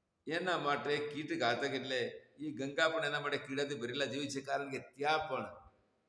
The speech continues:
દુષ્ટ લોકો નિવાસ કરે છે. દુષ્ટ લોકો નિવાસ કરે છે અને દુષ્કર્મ પણ કરતા હોય છે.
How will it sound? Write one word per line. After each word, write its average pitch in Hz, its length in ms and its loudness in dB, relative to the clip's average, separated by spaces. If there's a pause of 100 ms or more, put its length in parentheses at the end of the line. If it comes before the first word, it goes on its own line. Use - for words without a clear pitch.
(140)
દુષ્ટ 160 240 -2
લોકો 139 380 -2
નિવાસ 117 480 2
કરે 92 180 -4
છે. 78 260 -10 (960)
દુષ્ટ 165 320 4
લોકો 180 300 4
નિવાસ 165 460 6
કરે 180 200 6
છે 180 200 4
અને 180 140 2
દુષ્કર્મ 175 840 4
પણ 170 160 2
કરતા 113 280 0
હોય 95 180 0
છે. - 240 -12